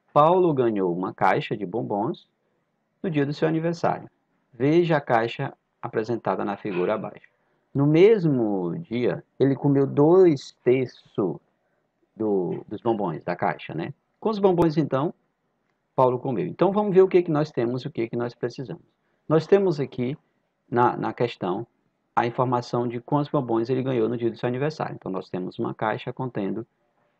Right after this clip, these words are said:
uma fi-, é, cinco fileiras, cada uma com três, ou três fileiras, cada uma com cinco.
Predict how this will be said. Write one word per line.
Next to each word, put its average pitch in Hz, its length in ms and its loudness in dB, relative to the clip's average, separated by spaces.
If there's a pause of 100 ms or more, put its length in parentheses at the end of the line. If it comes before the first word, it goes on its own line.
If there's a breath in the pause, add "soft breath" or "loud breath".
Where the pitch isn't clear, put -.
(120)
uma 101 140 -4
fi-, - 240 -10 (280)
é, 90 320 -4 (280)
cinco 120 260 -4
fileiras, 135 460 -2
cada 139 280 -2
uma 117 240 -6
com 180 160 -6
três, 123 280 -2
ou 151 100 -2
três 95 220 -6
fileiras, 82 280 -6
cada 107 280 -4
uma 95 180 -8
com 113 160 -8
cinco. - 320 -8